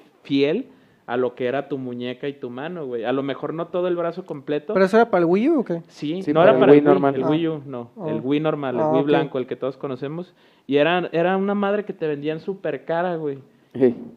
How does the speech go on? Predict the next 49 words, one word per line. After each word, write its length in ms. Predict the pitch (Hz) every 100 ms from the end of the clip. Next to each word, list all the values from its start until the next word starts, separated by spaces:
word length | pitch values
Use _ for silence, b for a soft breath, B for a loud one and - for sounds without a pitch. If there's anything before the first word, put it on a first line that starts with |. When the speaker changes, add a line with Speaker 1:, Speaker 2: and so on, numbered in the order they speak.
| _
Speaker 1:
Como 260 | 131 131 127
quinientos, 440 | 135 135 139 180
seiscientos 480 | 165 147 151 147 175
pesos, 380 | - 170 175 175
eso 180 | 165 170
costaba 340 | 147 - 139
un 120 | 143 151
control 420 | 156 151 151 151
nuevo, 260 | 147 170 165
no 100 | 151
mames, 320 | 156 165 160
Speaker 2:
Ujú. 80 | 151
Speaker 1:
y 20 |
nada 160 | 131 139
más 200 | 156 156
era 100 | 156
un 80 | 160
adaptador. 680 | 160 143 - 127 139 214 - b b b _
Pero, 280 | 135 139 131
pues, 300 | 147 135 - -
realmente 640 | 147 147 160 175 165 196
todo 260 | 190 185 185
el 60 |
movimiento 640 | 185 156 135 131 131 131
de 100 | 165
la 100 | 151
muñeca 600 | 127 120 120 120 - 165
te 80 | 160
lo 100 | 127
simulaba 800 | 113 - 117 110 110 117 147 143
al, 400 | - 95 107 107
al 100 | 110
Speaker 3:
Sí. 160 | 107 131
Speaker 1:
vergazo, 500 | 131 123 165 139 120
güey. 180 | 110 107 b b b b b
Y 80 | 120
eso 220 | 127 135
ya 160 | 147 143
fue 160 | 139 135
otro 280 | 135 131
pedo. 360 | - 147 160 135
Ahora 220 | 131 147
sí 160 | 160 180
podías 640 | 160 165 165 165 165 -
jugar 380 | - 139 131 131
boliche 500 | 139 156 151 147 175
de 100 | 156
cierta 440 | 127 135 123 - 143
forma 680 | - 139 135 143 147 147